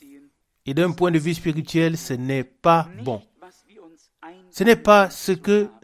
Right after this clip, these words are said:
nous, nous imaginions avoir, mais c'est ce que nous possédons réellement. C'est de cela qu'il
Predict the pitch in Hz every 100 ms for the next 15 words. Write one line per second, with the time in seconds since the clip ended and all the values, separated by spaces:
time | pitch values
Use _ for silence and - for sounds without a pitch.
0 | _ - 147 185 190 190 _ _ - 160
1 | 170 165 120 156 165 165 151 165 175 -
2 | - 127 123 139 113 _ _ _ _ _
3 | _ _ 131 120 139 - 165 160 147 _
4 | 147 135 - 156 127 127 170 131 123 127
5 | 120 120 127 120 113 - 127 139 - -
6 | 156 160 175 165 _ _ - 147 143 135